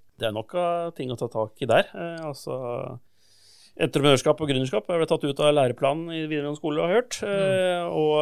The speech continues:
Speaker 1: eh, jeg leste også faktisk, jeg tror faktisk Innovasjon Norge selv som skrev på sine nettsider eller en, eh,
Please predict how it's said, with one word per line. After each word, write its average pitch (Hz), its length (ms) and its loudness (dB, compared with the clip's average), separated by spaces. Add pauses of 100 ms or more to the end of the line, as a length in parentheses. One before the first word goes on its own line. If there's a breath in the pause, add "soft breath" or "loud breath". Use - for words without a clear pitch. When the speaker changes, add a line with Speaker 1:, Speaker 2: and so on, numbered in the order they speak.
Speaker 1:
eh, 135 1200 -4
jeg 143 80 -2
leste 131 240 -4
også 127 160 -4
faktisk, 117 240 -10
jeg - 100 -10
tror 117 140 -4
faktisk 110 260 -10
Innovasjon 113 300 -4
Norge 110 200 -2
selv 156 200 -6
som 180 160 -8
skrev 147 240 -2
på 151 100 -8
sine 143 220 -8
nettsider 135 420 -6
eller 131 160 -2
en, 131 120 -4
eh, 131 500 -6